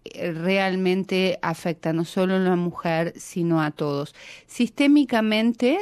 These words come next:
lo que llamamos en terapia sistémica, sobre todo los psicólogos, cuando también tomamos las primeras entrevistas, em, si una mujer perdió un primer bebé,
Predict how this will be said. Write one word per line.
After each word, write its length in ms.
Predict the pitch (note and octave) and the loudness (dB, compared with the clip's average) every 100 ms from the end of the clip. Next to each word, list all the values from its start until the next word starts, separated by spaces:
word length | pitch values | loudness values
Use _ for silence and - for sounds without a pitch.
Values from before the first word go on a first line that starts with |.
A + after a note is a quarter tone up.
| - | -2
lo 180 | F#3+ F#3 | -4 -4
que 100 | F3 | -4
llamamos 560 | F3+ E3+ E3+ F3 F3 F3+ | -4 -2 -2 -2 -4 -4
en 120 | E3+ | -4
terapia 360 | E3+ D#3+ D#3+ | -2 -2 -2
sistémica, 680 | E3 D#3 - F3+ F3+ F3 F3+ | -6 -8 -4 -2 0 0 -2
sobre 280 | - E3 D3+ | -4 -4 -4
todo 320 | E3+ E3+ E3+ | -2 -2 -2
los 160 | E3+ - | -4 -8
psicólogos, 600 | E3 E3 E3 E3 D#3+ D#3 | -6 -4 -2 0 -2 -4
cuando 280 | D#3+ D3 | -8 -8
también 320 | - D3 D3+ D3+ | -6 -6 -4 -2
tomamos 400 | D#3 D3 D#3 D#3 | -2 0 0 -2
las 120 | D3+ | -4
primeras 520 | D#3+ D#3 D3+ D#3 - | -4 -2 0 -2 -2
entrevistas, 800 | D3 D3+ D3 D#3+ - - C3+ - - - - - _ | -4 -2 -2 -4 -4 -6 -6 -8 -20 -20 -20 -20 _
em, 480 | - E3 D#3+ D3+ D3+ - | -4 -2 0 0 0 -4
si 220 | F3 G#3 | -8 -2
una 160 | G#3 A3 | 0 0
mujer 320 | G#3 G#3 G3+ | 0 -2 0
perdió 380 | F#3 E3 E3+ E3 | -2 0 0 0
un 180 | D#3+ | 0
primer 400 | D#3 D#3 D#3+ D#3 | -2 -2 0 0
bebé, 560 | D3+ D#3 D3 D3 D3 | 0 -2 0 0 0